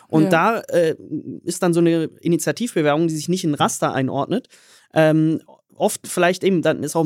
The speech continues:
Speaker 1: Timing eine sehr, sehr wichtige Frage, also oft eben muss das auch dann wirklich passen, aber wenn das passt, also wenn intern irgendwo ein Need da ist und eine Initiativbewerbung kommt rein, habe ich auch gemerkt, dann wird das oft versucht zu matchen und, und zusammenzuführen
Speaker 2: Ja.
Speaker 1: und kann dann deswegen gerade irgendwann dann doch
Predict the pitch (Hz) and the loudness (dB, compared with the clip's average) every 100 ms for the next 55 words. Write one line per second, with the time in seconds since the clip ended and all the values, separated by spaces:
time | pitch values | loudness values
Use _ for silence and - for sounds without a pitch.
0 | 143 - 180 190 147 135 160 151 135 - | -2 0 2 2 0 0 0 0 -2 -4
1 | 135 - 135 165 143 123 131 - 139 139 | -8 -6 -2 0 -2 -2 -4 -6 -4 -2
2 | 151 143 - - 143 147 143 - 139 151 | -2 -4 -6 -4 -2 -2 -6 -8 -6 -4
3 | 214 - - - - 151 151 233 220 - | -4 -8 -14 -6 2 2 4 2 2 -2
4 | 175 131 139 156 151 220 220 175 165 196 | -4 -4 -4 -2 0 -2 0 0 2 2
5 | 196 165 170 208 - 165 156 147 - - | 2 2 2 0 0 0 0 -2 -4 -6
6 | 156 151 143 - 107 170 160 160 143 - | -2 -2 -2 -6 -4 0 0 -2 -6 -6
7 | 196 151 147 147 139 143 - 160 175 156 | -6 -4 -2 -4 -4 -6 -2 -2 0 -2
8 | 165 - 160 156 _ - - 151 160 202 | -4 -2 -2 -2 _ -20 0 4 4 2
9 | 196 185 - 170 202 - - 160 214 - | 0 -2 -2 -2 -2 -4 -2 -2 -2 -2
10 | 175 220 165 165 165 156 165 170 254 170 | -4 -2 -2 -2 -2 -4 0 0 0 -4
11 | - 139 190 220 - 220 202 196 180 180 | -4 -4 -4 -6 2 4 4 2 2 2
12 | 175 175 190 185 175 160 156 202 170 175 | 0 0 0 0 0 2 2 2 -2 -2
13 | 170 165 165 170 208 | 0 0 0 0 -2